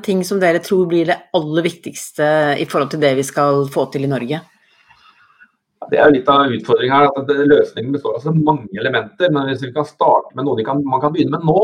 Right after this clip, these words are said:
Speaker 2: da, som uansett er riktig.
Speaker 1: Ja, det er en god ting.
Speaker 2: <laughs> Så, så har jo vi et varmt hjerte for, eh, å designe for gjenvinning. Altså fjerne kompleksitet så tidlig som mulig.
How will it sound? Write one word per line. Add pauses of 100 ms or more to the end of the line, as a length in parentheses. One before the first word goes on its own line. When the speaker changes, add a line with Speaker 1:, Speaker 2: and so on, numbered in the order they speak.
Speaker 2:
da, (960)
som (240)
uansett
er
riktig. (1080)
Speaker 1:
Ja,
det
er
en
god
ting. (160)
Speaker 2:
<laughs>
Så,
så
har
jo
vi
et
varmt
hjerte
for,
eh,
å
designe (140)
for
gjenvinning. (720)
Altså (260)
fjerne
kompleksitet
så
tidlig
som
mulig.